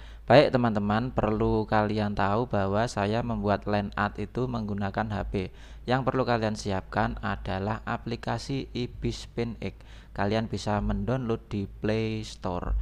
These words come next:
Baik, kita buka aplikasi Ibis Pin X. Kita klik galeri.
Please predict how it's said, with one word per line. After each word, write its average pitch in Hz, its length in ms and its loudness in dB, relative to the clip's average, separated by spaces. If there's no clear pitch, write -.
Baik, 127 320 6
kita 113 240 0
buka 101 240 2
aplikasi 101 560 -6
Ibis 113 480 -4
Pin 101 320 -8
X. 127 480 -2
Kita 107 480 0
klik 143 320 -2
galeri. 117 1040 0